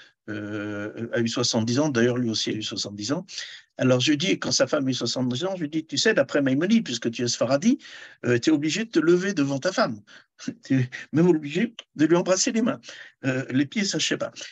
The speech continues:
Mais, et puis, le problème, c'est que maintenant, ils ont tous les deux soixante-dix ans. Alors, euh, je sais pas si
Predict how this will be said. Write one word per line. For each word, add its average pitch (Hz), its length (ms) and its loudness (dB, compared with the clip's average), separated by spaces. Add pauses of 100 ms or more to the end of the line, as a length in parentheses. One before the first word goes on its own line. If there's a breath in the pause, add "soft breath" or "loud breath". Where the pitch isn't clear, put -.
(160 loud breath)
Mais, 131 160 2
et 170 240 0
puis, 185 140 -2
le 175 80 4
problème, 220 220 2
c'est 185 120 4
que 170 60 -2
maintenant, 196 160 2
ils 175 120 4
ont 175 60 4
tous 196 100 -2
les 185 120 0
deux 175 120 4
soixante-dix 170 560 0
ans. 147 160 -4 (360 loud breath)
Alors, 131 340 2
euh, 120 160 4 (220 loud breath)
je - 140 -4
sais 165 160 2
pas 196 140 2
si 160 360 0